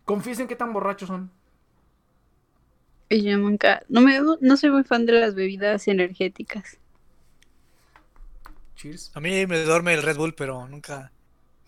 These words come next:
Speaker 3: Yo la verdad es que tomaba lo que había. <laughs> Y no, nunca me tocó
Speaker 1: Sí.
Speaker 3: que hubiera Red Bull y cerveza.
Speaker 1: A-, a-,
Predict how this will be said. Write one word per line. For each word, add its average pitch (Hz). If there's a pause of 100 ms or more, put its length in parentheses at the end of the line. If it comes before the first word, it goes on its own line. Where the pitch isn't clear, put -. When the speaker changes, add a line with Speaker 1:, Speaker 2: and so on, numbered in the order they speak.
(320)
Speaker 3:
Yo 190
la 233
verdad 214
es -
que 208
tomaba 160
lo 139 (100)
que 139
había. 139
<laughs> 233
Y 185
no, 165 (380)
nunca 196
me 190
tocó 185
Speaker 1:
Sí. 196
Speaker 3:
que 196
hubiera 175
Red 180
Bull 190
y 160
cerveza. 240
Speaker 1:
A-, 226
a-, 226